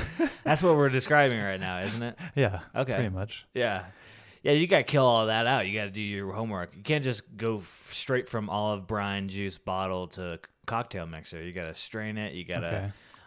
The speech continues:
Speaker 1: emulsify it. You gotta, um, cold strain it. You
Speaker 2: Yeah,
Speaker 1: know,
Speaker 2: this makes
Speaker 1: distill
Speaker 2: sense.
Speaker 1: it.
Speaker 2: Because last time I ha-, I bought olives from the store, uh, I got covid after that.
Speaker 1: Yeah. Mm-hmm.
Speaker 2: So
Speaker 1: A lot of people don't know, but, um, yeah, co-,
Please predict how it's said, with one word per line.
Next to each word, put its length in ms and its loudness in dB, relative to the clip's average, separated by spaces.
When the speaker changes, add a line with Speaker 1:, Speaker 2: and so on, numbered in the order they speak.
Speaker 1:
emulsify 640 -4
it. 420 -6
You 140 -16
gotta, 580 -10
um, 440 -12
cold 400 -6
strain 360 -8
it. 220 -8
You 140 -8
Speaker 2:
Yeah, 60 2
Speaker 1:
know, 280 2
Speaker 2:
this 180 -2
makes 140 6
Speaker 1:
distill 300 4
Speaker 2:
sense. 120 0
Speaker 1:
it. 60 -20
Speaker 2:
Because 240 4
last 240 6
time 200 6
I 500 4
ha-, 260 0
I 100 2
bought 220 4
olives 380 2
from 180 -4
the 60 -8
store, 500 -2
uh, 300 -2
I 80 0
got 180 -2
covid 400 -2
after 280 -12
that. 220 -10
Speaker 1:
Yeah. 180 -6
Mm-hmm. 240 -6
Speaker 2:
So 220 -12
Speaker 1:
A 40 -6
lot 100 4
of 60 0
people 220 -2
don't 240 0
know, 160 2
but, 320 0
um, 720 -4
yeah, 220 -2
co-, 400 -4